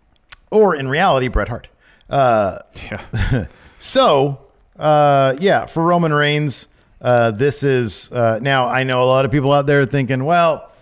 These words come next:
Speaker 1: uh, how long is it before, uh, they job Kofi out to him?" Uh, I don't know. I mean, I, I'm sort of, if, if they have a good story behind it, which SmackDown seems to have, then I'm, uh,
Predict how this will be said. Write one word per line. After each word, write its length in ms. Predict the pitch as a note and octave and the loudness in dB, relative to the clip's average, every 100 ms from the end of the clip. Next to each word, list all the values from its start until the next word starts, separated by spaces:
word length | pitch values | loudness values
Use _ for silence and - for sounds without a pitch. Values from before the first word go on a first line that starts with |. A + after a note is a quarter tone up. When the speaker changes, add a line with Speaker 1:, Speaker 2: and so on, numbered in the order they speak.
| _ _ | _ _
Speaker 1:
uh, 60 | - | -8
how 500 | E3+ E3+ D#3 D3 D#3 | -2 0 2 2 0
long 220 | D#3 D#3 | -2 -6
is 100 | D3 | -10
it 20 | |
before, 400 | D3 C#3 E3+ D#3 | -12 -10 -6 -2
uh, 360 | C#3+ D3 C3+ C3 | -2 -2 0 0
they 120 | C3 | -2
job 340 | C3 D3+ C3+ - | -4 -2 -2 -2
Kofi 340 | D3 B2 C#3 | -4 -4 -4
out 200 | C3 A2+ | -4 -4
to 120 | C#3+ | -6
him?" 300 | B2+ G#2 D#2+ - _ _ _ _ - | -6 -6 -10 -16 _ _ _ _ -14
Uh, 140 | C#3 - | -10 -8
I 100 | C#3 | -8
don't 120 | D#3+ | -8
know. 320 | A#2+ A#2+ A#2+ A#2+ | -4 -4 -4 -6
I 100 | B2+ | -8
mean, 160 | B2+ | -6
I, 100 | B2+ C3+ B2+ | -6 -8 -12
I'm 140 | A#2+ | -16
sort 240 | - D3+ C3+ | -12 -8 -6
of, 360 | A#2 - - - - - - _ - - - | -6 -8 -12 -18 -20 -20 -20 _ -10 -10 -10
if, 200 | C3+ - | -14 -10
if 140 | C#3 | -10
they 140 | E3+ F#3 | -4 -2
have 140 | G#3+ | 0
a 60 | F#3 | 0
good 220 | C#3+ F#3 | -2 -4
story 540 | - - D3+ F3 F#3 | -6 -2 0 2 0
behind 440 | F3 E3+ D3+ F#3 F#3+ | -2 -4 -2 -4 -4
it, 100 | F#3 | -4
which 160 | B2+ - | -4 -6
SmackDown 460 | C#3 C#3+ D3 D#3+ D3 | -8 -8 -6 -8 -8
seems 320 | - C#3+ C#3+ | -8 -8 -8
to 80 | C3 | -8
have, 540 | F#2 A#2 C3 F3 E3 - - _ _ _ | -6 -8 -8 -12 -14 -20 -20 _ _ _
then 380 | - C#3+ D3+ D#3 | -6 -4 -4 -6
I'm, 600 | D3+ F3+ A#3 A3 G3+ G3 | -10 -8 -8 -8 -12 -20
uh, 140 | - | -20